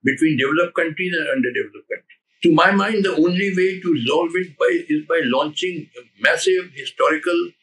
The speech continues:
people struggle, uh, which rises above caste and religion, where people are all united, and led by modern-minded leaders who are determined to, uh, create a system,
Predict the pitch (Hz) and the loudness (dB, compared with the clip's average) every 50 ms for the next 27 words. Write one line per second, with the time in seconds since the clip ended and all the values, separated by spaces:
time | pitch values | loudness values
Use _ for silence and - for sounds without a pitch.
0 | _ _ _ _ _ _ _ _ - 156 160 151 - 175 170 156 - - - 151 | _ _ _ _ _ _ _ _ 0 0 0 2 2 2 2 2 0 2 2 2
1 | 143 143 170 175 180 185 - _ _ _ _ _ _ _ _ _ _ _ _ _ | 4 4 2 0 0 -2 -6 _ _ _ _ _ _ _ _ _ _ _ _ _
2 | _ _ _ _ _ _ _ _ _ - 120 123 127 127 135 156 151 - - 160 | _ _ _ _ _ _ _ _ _ 4 4 6 6 6 4 2 2 2 2 2
3 | 147 151 151 160 180 175 175 - 143 143 160 170 180 180 - - - 151 156 156 | 2 2 2 2 0 0 0 0 0 2 2 2 0 0 -2 -4 -2 0 0 0
4 | 156 - - 175 156 143 135 143 147 147 151 165 165 - - _ _ _ _ _ | 0 -2 -2 0 0 0 0 -2 -2 -2 -2 -2 -4 -6 -10 _ _ _ _ _
5 | _ _ _ _ _ _ - 131 131 - - - - 151 - - 147 139 139 139 | _ _ _ _ _ _ -2 0 0 0 0 0 0 0 0 0 0 2 2 4
6 | 147 151 139 131 139 139 143 151 151 156 175 180 - _ _ _ _ - - _ | 2 2 0 0 -2 0 0 -2 -2 -2 -4 -6 -8 _ _ _ _ -20 -20 _
7 | _ _ _ _ _ _ _ _ _ _ _ - 151 160 165 160 151 147 160 175 | _ _ _ _ _ _ _ _ _ _ _ 4 4 6 6 4 4 2 2 0
8 | 180 175 160 175 175 175 160 147 135 143 147 151 170 175 170 160 156 160 165 160 | 0 0 0 0 0 0 0 0 0 0 0 0 0 0 -2 -2 -2 -2 -2 -2
9 | 165 165 143 127 139 147 151 156 175 185 180 156 - 165 160 165 170 165 135 - | -2 -4 -4 -4 -2 -2 0 0 0 0 0 0 0 -2 0 0 0 -2 -2 -6
10 | - - 160 160 170 180 185 196 202 202 190 185 180 _ _ _ _ _ _ _ | -4 -2 -2 -2 -2 0 -2 -4 -4 -6 -10 -12 -16 _ _ _ _ _ _ _
11 | _ _ _ _ _ _ _ _ _ _ _ _ _ _ _ - 175 185 190 190 | _ _ _ _ _ _ _ _ _ _ _ _ _ _ _ 0 2 4 4 4
12 | 196 196 196 - 240 254 _ _ _ _ _ _ _ - - 123 123 123 123 123 | 2 0 -2 -4 -6 -6 _ _ _ _ _ _ _ -2 0 0 2 2 0 -2
13 | 123 - _ _ _ _ _ _ _ - 156 170 180 190 196 190 196 175 165 - | -4 -8 _ _ _ _ _ _ _ 2 4 6 6 4 4 2 0 -2 -2 0
14 | - 175 170 - - 208 190 180 190 185 165 156 | -2 -2 -2 -2 -2 -2 -2 -2 -2 -6 -10 -18